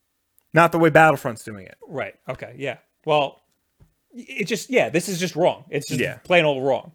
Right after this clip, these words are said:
Speaker 1: Yeah, which
Speaker 2: I
Speaker 1: sucks because I really wanted to get this game, but now it looks like I probably won't.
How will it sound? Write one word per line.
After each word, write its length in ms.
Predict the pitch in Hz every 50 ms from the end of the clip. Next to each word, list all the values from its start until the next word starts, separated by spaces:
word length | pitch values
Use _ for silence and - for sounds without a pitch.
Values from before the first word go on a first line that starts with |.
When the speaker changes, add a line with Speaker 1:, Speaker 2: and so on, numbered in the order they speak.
| _ _ _
Speaker 1:
Yeah, 240 | 131 120 107 92 -
which 240 | 123 139 139 135 -
Speaker 2:
I 60 | 180
Speaker 1:
sucks 380 | 190 - 220 233 220 208 - -
because 180 | - 151 151 147
I 40 | 143
really 300 | 135 135 160 208 220 214
wanted 200 | 208 208 202 185
to 40 | -
get 140 | 190 180 -
this 100 | 170 156
game, 440 | - 208 208 190 160 143 143 147 - _ _ _ _ _ _
but 120 | - 139 139
now 240 | 151 165 165 165 165
it 20 |
looks 180 | 165 170 160 -
like 240 | 175 170 165 156 - -
I 260 | 156 151 156 156 151
probably 340 | 151 - - 170 160 160 160
won't. 260 | 156 170 175 143 -